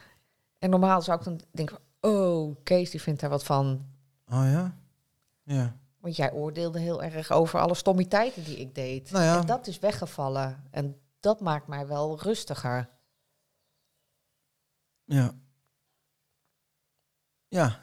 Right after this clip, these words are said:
Speaker 2: ik, ik, ja. Heb ik dat ook in de afgelopen jaren nog gedaan?
Speaker 1: Ja.
Speaker 2: Ja? Jeetje mina. Ja.
Speaker 1: Maar
Speaker 2: Ja.
Speaker 1: daardoor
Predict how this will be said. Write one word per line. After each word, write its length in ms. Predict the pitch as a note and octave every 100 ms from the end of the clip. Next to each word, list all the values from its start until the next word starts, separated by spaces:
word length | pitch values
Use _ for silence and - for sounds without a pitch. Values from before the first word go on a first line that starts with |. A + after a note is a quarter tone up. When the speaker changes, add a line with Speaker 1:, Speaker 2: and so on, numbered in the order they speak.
| -
Speaker 2:
ik, 300 | D3+ C#3 -
ik, 260 | D3+ - -
ja. 340 | - D3 B2 A2 _ _ _ _ _ _
Heb 160 | - D3
ik 100 | D#3+
dat 200 | F3+ -
ook 160 | E3+ F#3
in 120 | F3+
de 80 | E3+
afgelopen 680 | F3 - F3 D#3+ E3 E3+ E3
jaren 400 | E3+ F3+ E3+ E3
nog 160 | D#3+
gedaan? 440 | D#3+ E3+ G#3 A#3 -
Speaker 1:
Ja. 300 | E3 D#3 D3 - _ _
Speaker 2:
Ja? 320 | C#3+ D#3+ G3+ _ _ - - - _ _ _ _ _ F3 D#3+ _
Jeetje 380 | - - A#2+ C3
mina. 400 | B2 B2 A#2+ G#2+ _ _ _ _ _ _ _ _ _ _ _ _ _ _ _ _ _ _ _ _ _ _ _ _ _ _ _
Ja. 360 | D3+ C#3 C3+ C3+ - - - - _ _ _ _ _ _ _ _ _ _ _ _ _ _ _ _ _ _ _ _ _ _ _ _ _ _ _ _ _ _ _ _ _ _ _ _ _ _ _ _ _ _ _ _
Speaker 1:
Maar 120 | -
Speaker 2:
Ja. 60 | C3+
Speaker 1:
daardoor 500 | F3+ F3+ F3+ D#3 F2+